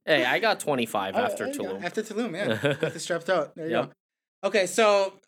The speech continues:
Speaker 2: do you think these guys actually are? Like, let's go through a few pictures really quick.
Speaker 1: Okay. Okay, okay, let's
Speaker 2: And
Speaker 1: do it.
Speaker 2: let's go through really quick.
Speaker 1: Okay.
Speaker 2: And
Speaker 1: You wanna pull up some pictures?
Speaker 2: yeah, I'll pull 'em up
Speaker 1: Okay.
Speaker 2: here, right here, right,
Speaker 1: Well,
Speaker 2: really
Speaker 1: we'll
Speaker 2: quick.
Speaker 1: put it on the green screen
Speaker 2: Yeah,
Speaker 1: right
Speaker 2: right
Speaker 1: here.
Speaker 2: here.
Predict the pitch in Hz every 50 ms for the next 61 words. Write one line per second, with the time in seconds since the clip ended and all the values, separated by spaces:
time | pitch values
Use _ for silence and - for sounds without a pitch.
0 | _ - 196 165 180 214 233 277 285 269 - - 226 214 214 208 - - - -
1 | _ - 185 180 160 151 170 160 160 160 165 160 160 156 - - 156 151 143 143
2 | 135 117 - - 143 151 151 185 185 - - 247 247 247 254 240 226 - - -
3 | 220 226 - 226 208 202 - 202 190 165 160 175 180 190 190 - - 180 160 165
4 | 165 - - _ _ _ - 147 151 147 180 143 143 - _ - 180 180 175 170
5 | - 175 151 147 147 151 165 170 175 175 151 135 - - - 180 - - 208 196
6 | 185 180 180 190 175 170 180 185 185 185 185 180 180 175 - - 175 170 170 165
7 | 165 165 160 160 165 - - _ - - 151 160 165 165 147 - 165 160 156 151
8 | - - 147 139 160 156 156 - 190 190 208 202 180 156 156 147 - 160 147 143
9 | 135 123 147 147 107 135 139 139 143 139 131 131 135 139 139 147 - 131 131 135
10 | 131 135 139 139 135 - 151 143 135 123 123 120 113 123 123 117 107 - - 120
11 | 107 107 107 104 98 - 101 - 143 131 127 127